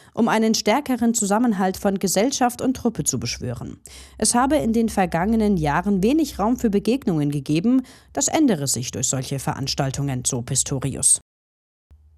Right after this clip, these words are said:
In Berlin ist der Ebola-Patient aus der Charité entlassen worden. Wie die Klinik mitgeteilt hat, ist er in einem guten Gesundheitszustand. Seit einer Woche sei das Virus bei ihm nicht mehr nachgewiesen worden. Der Mann, ein U-S-Amerikaner,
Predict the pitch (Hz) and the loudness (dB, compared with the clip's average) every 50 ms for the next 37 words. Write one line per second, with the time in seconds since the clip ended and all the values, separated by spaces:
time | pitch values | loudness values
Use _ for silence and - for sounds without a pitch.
0 | - - - - - - - - - 240 262 254 277 269 262 262 277 294 311 247 | -20 -20 -20 -20 -20 -20 -16 -4 0 2 2 4 4 4 4 4 4 4 4 2
1 | 220 - - 208 196 - - 277 269 262 214 175 160 151 - 165 151 - - - | 2 0 2 2 2 2 2 2 2 4 4 4 2 0 0 -2 -2 0 0 0
2 | 160 160 160 - - 160 - 175 156 - - 170 156 180 170 - - 226 240 220 | 0 -2 -2 -2 -4 -2 -2 0 0 0 0 0 0 0 -2 0 2 2 2 2
3 | 170 139 117 110 - - 143 135 117 120 120 127 123 127 117 71 - - - - | 0 -2 -4 -4 -2 -2 -2 -4 -4 -4 -4 -4 -4 -6 -8 -10 -12 -14 -18 -20
4 | - - - - - - 190 175 160 170 - - 214 214 202 175 - 170 156 - | -20 -20 -20 -20 -12 -10 -6 -4 -4 -4 -2 0 2 2 2 2 0 -2 -4 -2
5 | - 165 151 - 160 156 156 - - 196 220 233 - - - 285 285 - - 269 | -2 -4 -2 0 0 0 0 0 0 -2 -2 -2 -4 -4 -2 -2 0 0 2 0
6 | 226 214 - - 175 170 160 156 - 254 320 302 - 269 254 233 196 - 147 143 | 0 0 0 0 0 0 0 0 0 0 2 2 2 2 2 2 0 0 0 -2
7 | 135 - 127 127 - - - - - 131 120 - - 135 - 78 - - - _ | -2 -4 -4 -4 -2 -2 -2 -2 -2 -4 -4 -4 -4 -4 -4 -6 -10 -12 -14 _
8 | - - - 143 - - 160 180 190 196 190 208 196 - 143 123 - - 180 202 | -8 -6 -4 -4 -2 0 0 2 2 4 2 2 0 0 0 0 2 2 2 2
9 | 233 262 247 - - 208 247 269 262 240 - - 196 185 135 175 190 214 262 254 | 2 2 0 0 2 2 2 2 2 0 0 0 0 0 2 2 2 2 0 0
10 | - - 240 214 190 202 220 - - 165 135 127 131 - - 127 120 123 123 113 | 0 0 2 2 2 2 0 -2 -2 -2 -2 0 0 0 -2 -2 -4 -4 -6 -6
11 | - 135 113 127 - - - - - - - - - - 170 156 147 131 135 185 | -8 -8 -10 -10 -12 -14 -18 -18 -20 -20 -20 -8 -2 0 2 2 2 2 2 2
12 | 254 269 - 165 160 156 147 110 156 - - 254 - - 160 160 160 156 156 151 | 2 2 2 0 0 0 0 0 0 2 0 0 0 0 -2 0 0 0 0 -2
13 | - - 147 151 170 196 214 233 | -2 -2 -2 0 2 2 2 2